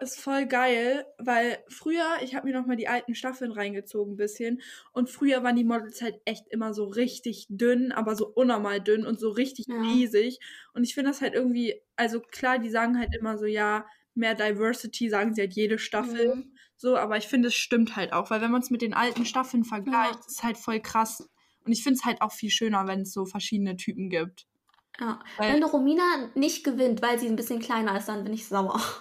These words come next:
Speaker 1: Mhm. Aber ich find halt auch, dass die Beauty-Standards haben sich halt auch wirklich verändert.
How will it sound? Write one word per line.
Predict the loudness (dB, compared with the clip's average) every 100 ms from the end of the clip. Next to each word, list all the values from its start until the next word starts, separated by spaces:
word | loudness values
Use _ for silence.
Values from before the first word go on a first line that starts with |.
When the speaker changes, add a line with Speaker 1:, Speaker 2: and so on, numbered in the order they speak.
| 0
Speaker 1:
Mhm. | 2 4 4 0 -12 -20 -12 -2
Aber | -2
ich | 2
find | 4 6
halt | 6 4
auch, | 4 4 0
dass | -4 -2
die | -2
Beauty-Standards | 2 0 2 0 0 0 2 2 0 0
haben | 0
sich | 0
halt | -2 -4
auch | -6 -4
wirklich | -4 -6 -6
verändert. | -4 -2 -4 -6